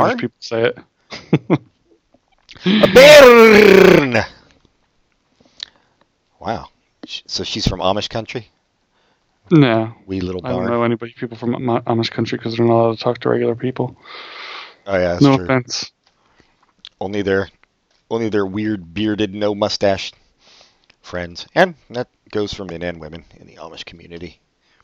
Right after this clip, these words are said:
Speaker 1: That's right.
Speaker 2: No, there's Amish, I mean, there's Amish at, uh, at Reading Terminal,
Speaker 1: Yep.
Speaker 2: right? Selling
Speaker 1: <laughs>
Speaker 2: shit, yeah.
Speaker 1: And there's, uh,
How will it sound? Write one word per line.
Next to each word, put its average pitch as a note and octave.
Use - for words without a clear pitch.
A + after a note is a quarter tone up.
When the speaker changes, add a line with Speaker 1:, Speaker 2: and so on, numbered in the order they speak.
Speaker 1:
That's A#2+
right. A#2+
Speaker 2:
No, C3
there's F#3+
Amish, E3
I C#3
mean, D3+
there's G3
Amish B2+
at, G#2+
uh, F2+
at G2
Reading A#2
Terminal, F#2
Speaker 1:
Yep. D3
Speaker 2:
right? -
Selling F#2+
Speaker 1:
<laughs> D#3+
Speaker 2:
shit, G2
yeah. G#2
Speaker 1:
And C3+
there's, A#2+
uh, A#2